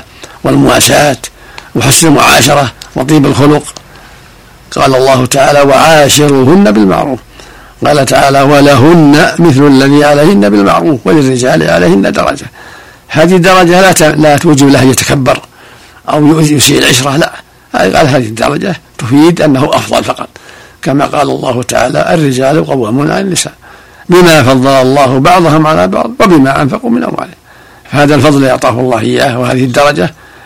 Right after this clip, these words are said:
لا توج-، لا تجوز له ويتكبر أو أن، أو أن يسيء الخلق،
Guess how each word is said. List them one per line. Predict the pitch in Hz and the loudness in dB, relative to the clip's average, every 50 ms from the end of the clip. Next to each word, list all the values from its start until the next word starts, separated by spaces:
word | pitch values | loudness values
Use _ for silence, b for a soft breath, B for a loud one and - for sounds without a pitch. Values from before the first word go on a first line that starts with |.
| B | B
لا | B 156 202 220 | B 0 0 0
توج-، | 170 190 170 147 135 160 | 2 0 0 0 -2 -2
لا | 160 180 180 | -2 -2 -2
تجوز | 170 - 175 143 156 147 139 139 127 127 | -2 -2 0 0 2 2 4 4 4 4
له | 139 135 127 | 2 2 2
ويتكبر | 120 123 123 120 117 - - - 131 131 123 123 131 127 - - B B B B B B B - | 2 0 0 0 -2 -4 -6 -6 -6 -4 -4 -4 -4 -6 -6 -12 B B B B B B B -14
أو | 147 139 139 | -10 -8 -4
أن، | - 147 143 131 - | -2 -2 -2 -2 -2
أو | - 139 135 147 | -2 -4 -2 0
أن | 147 143 135 | 0 0 0
يسيء | 131 - 143 143 - - | 0 0 0 0 -2 -2
الخلق، | 135 117 139 143 147 135 | -2 -2 0 0 -2 -2